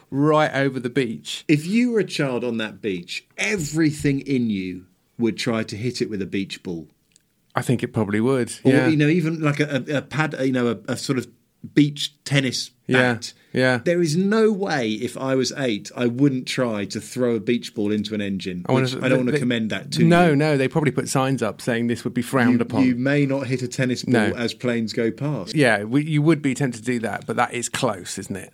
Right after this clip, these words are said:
Speaker 1: That
Speaker 2: Uh,
Speaker 1: is close. So
Speaker 2: uh,
Speaker 1: that's my, that's my first fun
Speaker 2: thank you.
Speaker 1: fact.
Speaker 2: I'm going to tell you about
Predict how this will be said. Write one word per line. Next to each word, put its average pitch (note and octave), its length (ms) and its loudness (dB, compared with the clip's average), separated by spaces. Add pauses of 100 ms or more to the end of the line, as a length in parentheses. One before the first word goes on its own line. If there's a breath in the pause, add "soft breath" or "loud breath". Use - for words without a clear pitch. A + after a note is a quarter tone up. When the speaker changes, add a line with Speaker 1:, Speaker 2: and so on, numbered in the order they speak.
Speaker 1:
That B2 140 0
Speaker 2:
Uh, - 80 -6
Speaker 1:
is A#2 100 -8
close. - 480 -10 (160)
So D3+ 60 6
Speaker 2:
uh, - 20 8
Speaker 1:
that's E3 220 4
my, D#3 180 4
that's D3+ 160 -2
my D3 140 2
first E3 320 2
fun D3 180 4
Speaker 2:
thank D3 200 4
you. D#3 140 -2
Speaker 1:
fact. - 280 -16
Speaker 2:
I'm G3 200 4
going G3 200 2
to D3+ 120 -6
tell D3+ 220 2
you A#2 400 -2 (340 loud breath)
about C3+ 600 2